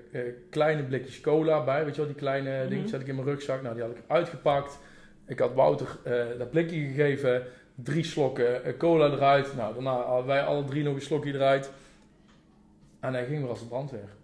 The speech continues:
Speaker 2: <laughs>
Speaker 1: En, en, eh, eh, cola is i-, iets ongezonds in de
Speaker 2: Ja.
Speaker 1: basis.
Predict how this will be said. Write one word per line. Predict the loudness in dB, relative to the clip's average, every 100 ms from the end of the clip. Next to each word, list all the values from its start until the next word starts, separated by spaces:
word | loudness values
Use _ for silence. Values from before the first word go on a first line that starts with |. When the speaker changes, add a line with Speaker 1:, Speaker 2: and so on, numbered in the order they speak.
| -20
Speaker 2:
<laughs> | -18 -18 -20 -4
Speaker 1:
En, | 2 2 2 -12 -20 -20 -20 -4
en, | -2 -2 -6 -6
eh, | -2 0 2 2 0
eh, | -2 -8 -16 -16 -14 -12 -12 -12 -12 -14 -16 -20 2
cola | 6 8 6
is | 4 0 -8 -6
i-, | -4 -4
iets | -6 -8
ongezonds | -6 -4 0 0 0 -4 -10 -20 _ _ _ -20 -20 -20 _
in | -4
de | 0
Speaker 2:
Ja. |
Speaker 1:
basis. | 6 6 6 2 -10 -16 -18